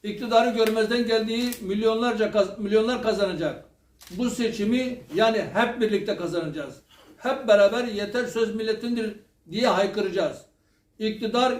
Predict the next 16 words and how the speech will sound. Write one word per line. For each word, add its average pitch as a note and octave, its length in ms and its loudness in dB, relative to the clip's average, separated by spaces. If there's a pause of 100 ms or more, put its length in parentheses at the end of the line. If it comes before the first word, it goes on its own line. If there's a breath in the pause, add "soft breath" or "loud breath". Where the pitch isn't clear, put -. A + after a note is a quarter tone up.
güç G#3 240 -6
sahiplerinin G#3+ 680 0
lütuflarıyla G#3+ 720 0
değiştirilemez. G#3+ 760 -2 (480)
Milletin A3 440 0
iradesiyle G#3+ 760 2
değişir. E3+ 380 -2 (640)
Bizim G3 440 -4
yolumuz A3+ 420 2
Türkiye'nin G#3+ 440 -2
kurtuluş G#3+ 460 -4
yoludur. E3+ 400 0 (520)
Parolamız A3+ 580 2
vatan, A#3 540 2 (240)
işareti G#3+ 520 0
namus, A3 420 0